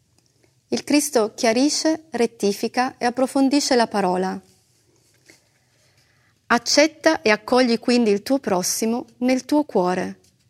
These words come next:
anche se egli non ti ama, anche se non ti aiuta e ti disdegna, rifiutandoti il saluto. Amalo tu,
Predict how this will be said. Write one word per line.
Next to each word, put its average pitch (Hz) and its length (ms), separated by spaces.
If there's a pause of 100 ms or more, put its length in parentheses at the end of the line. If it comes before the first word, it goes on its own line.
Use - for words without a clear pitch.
(160)
anche 311 300
se 285 180
egli 277 180
non 277 200
ti 269 160
ama, 190 380 (880)
anche 247 300
se - 140
non 214 160
ti 214 100
aiuta 233 580 (160)
e 214 120
ti 226 100
disdegna, 196 720 (120)
rifiutandoti 262 760
il 226 80
saluto. 196 680 (880)
Amalo 294 440
tu, 185 180